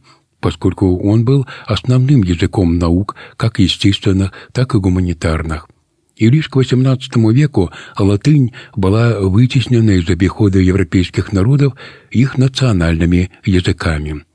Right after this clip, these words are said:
Так немецкий философ Христиан Томазиус, тысяча шестьсот пятьдесят пятый, тысяча семьсот двадцать восьмой годы, был изгнан из Лейпцигского университета за то, что начал читать лекции на немецком языке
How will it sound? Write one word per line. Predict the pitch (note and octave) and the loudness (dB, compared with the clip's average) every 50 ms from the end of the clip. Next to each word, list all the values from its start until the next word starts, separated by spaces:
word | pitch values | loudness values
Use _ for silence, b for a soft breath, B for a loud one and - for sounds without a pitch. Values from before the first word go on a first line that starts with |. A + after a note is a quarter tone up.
| _ _ _ _ _ _ _ _ | _ _ _ _ _ _ _ _
Так | - A2+ A2 - - | -4 -4 -4 0 0
немецкий | A#2 G#2+ A2 A#2 G#2+ - - - G#2+ G2 | 2 2 2 2 0 -2 0 -2 -2 0
философ | - - G#2+ G#2 A2+ G#2+ F#2+ - G2 E2 - B B B B B B B | 0 0 0 2 2 0 0 -2 -4 -4 -4 B B B B B B B
Христиан | B - A2 G#2+ G2+ - - - G2 F#2 F2 F2 F2 E2+ | B 0 0 0 0 0 -2 -2 0 0 0 0 -2 -2
Томазиус, | - - G#2+ F2+ F2 G2 A#2 B2 A#2 F#2 E2+ F#2+ E2+ E2 D#2+ D#2 - - b b b b b b b _ - | -2 -2 0 0 2 2 2 2 2 2 0 0 0 0 -2 -4 -6 -10 b b b b b b b _ -4
тысяча | - F#2+ - - F#2+ | -2 -2 -2 -2 -4
шестьсот | - - G#2 - - G2+ E2+ - | -4 -4 -4 -4 -2 -4 -4 -2
пятьдесят | - G2 F2 F2+ - - F#2+ E2 - | -2 -2 -2 -2 -4 -4 -4 -4 -2
пятый, | - G#2+ G2+ F#2+ - - F2+ D#2 - B B B B B | -2 -2 -2 -2 -2 -2 -2 -2 -4 B B B B B
тысяча | - G#2+ G2 - G#2+ F#2+ | -2 -2 0 0 -2 -2
семьсот | - F#2+ F2+ - G2+ F2 | -2 -2 -4 -2 -2 -2
двадцать | E2 E2+ F2+ E2 D#2+ - | -2 -2 -2 -4 -2 -2
восьмой | - F#2 - - F#2+ F2+ F2 | -4 -4 -2 -2 -2 -2 0
годы, | E2+ G2 D3+ D#3 A#2+ G2 E2 D2+ - B B B B B B B | 0 2 2 2 2 0 0 -2 -6 B B B B B B B
был | - F#2+ C3+ D3 D3 C3+ B2+ C3 | -2 2 2 4 4 2 2 0
изгнан | - B2 C#3+ C#3 A2 G2 A2 G2 F#2+ F2+ E2+ E2+ | 2 2 2 2 2 2 2 2 2 2 0 0
из | F#2+ G2 G2 F#2 | 0 0 0 2
Лейпцигского | G2+ A2 A2+ G#2 F#2 - - - G#2 - - - G2 F#2 F#2 | 4 4 4 4 2 0 -2 -4 -4 -4 -4 -2 0 0 2
университета | F2+ F2+ F2+ F2 F#2 - - - G#2+ - D#3+ D#3+ D3+ - C#3+ C#3 B2+ B B B B B B | 2 2 2 0 0 -2 -2 -2 0 2 2 0 2 2 0 0 0 B B B B B B
за | - - - - | -6 -2 -2 -2
то, | - - D#3+ | 0 0 0
что | B2+ - - A#2 | 0 0 0 0
начал | G2+ A2 C3 - - G#2 | 2 2 0 0 0 -2
читать | F#2+ - - - - F2 D#2+ - | -2 -2 -4 -2 -2 -2 -2 0
лекции | F2 F#2 B2+ C#3 - - - C3 C3 C3+ - B B B B B | 0 0 0 0 0 -2 0 0 2 2 0 B B B B B
на | F#2+ G2 C3 | 0 2 4
немецком | D3 C#3+ B2+ G#2 F2 F2+ - - - A2 G#2 A2 | 4 4 4 4 2 0 -2 -2 -2 0 0 2
языке | G#2 G#2+ G#2+ - - - F#2+ F2 D#2+ D#2+ | 2 0 0 -2 0 0 0 0 0 -2